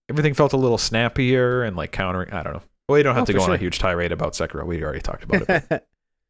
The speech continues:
Speaker 2: Yeah, get out there and support Hideo Kojima, though. The dude is one of the geniuses of our age, especially, uh, for entertainment, and I think philosophically too, to be honest. As we've said, a lot of his stuff is prophetic.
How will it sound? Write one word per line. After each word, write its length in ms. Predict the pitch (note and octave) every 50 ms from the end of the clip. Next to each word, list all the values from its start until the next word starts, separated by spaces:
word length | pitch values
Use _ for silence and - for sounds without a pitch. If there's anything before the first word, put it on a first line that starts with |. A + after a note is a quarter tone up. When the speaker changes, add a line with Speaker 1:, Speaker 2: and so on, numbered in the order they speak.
| _ _ _ _ _ _ _ -
Speaker 2:
Yeah, 180 | G3+ A#3+ C4 B3
get 140 | A3 C4 C#4
out 100 | C#4 -
there 140 | C4+ B3
and 80 | A#3+ A3+
support 260 | - F#3+ G#3 G3 F3
Hideo 260 | E3+ F3 D#3+ D#3 D3+
Kojima, 380 | C#3 - C#3+ C3 B2+ B2 A#2+ A#2+
though. 140 | A2+ A2+ A2+ - _ _
The 80 | - D#3
dude 300 | C#3+ D#3 E3 E3+ E3 D#3+
is 200 | D#3+ D3+ C3 - - _ _ _ _ _ _ -
one 160 | D#3 D#3+ D#3+
of 80 | D#3
the 80 | C#3+ C#3+
geniuses 560 | C3+ B2+ B2+ C#3 C#3+ C#3+ C#3 C3 - C#3 B2+
of 100 | B2+ A#2+
our 120 | B2 A#2+ G#2+
age, 440 | G#2 A2+ A#2 A#2 A2 - - - _ _ _ _ _ _ _ _ _ _ _ _ _ -
especially, 560 | - - - - C3 - - - B2 A#2 A2 _ _ _ _ _ _ _ _ _ _ _ _ _ _ _ _ _ _ _ _ _
uh, 140 | - B2 A#2+
for 180 | A#2 - B2+ A2
entertainment, 720 | A#2+ C3 C3 A#2 - C#3+ B2 A#2+ A#2+ A#2+ B2 A2+ - _ _ _
and 120 | - C#3 C3+
I 60 | B2+
think 260 | - - C#3 A#2 -
philosophically 720 | - C3 B2 A#2 - - A#2+ A#2+ A#2 - A#2 - - G#2
too, 240 | - - B2 B2 A#2
to 120 | - - G#2
be 120 | A#2+ A#2
honest. 320 | A2 G#2+ A#2 A#2+ - -
As 160 | A2+ A#2 A#2+ B2+
we've 100 | A#2+ A#2
said, 280 | - B2 B2 A#2 B2+ -
a 80 | - F#2
lot 140 | A#2+ A#2
of 80 | A2+ A#2
his 80 | A#2+ -
stuff 200 | - A#2+ - -
is 120 | B2 -
prophetic. 560 | - - B2 - - A2+ A2+ A#2 A#2+ - -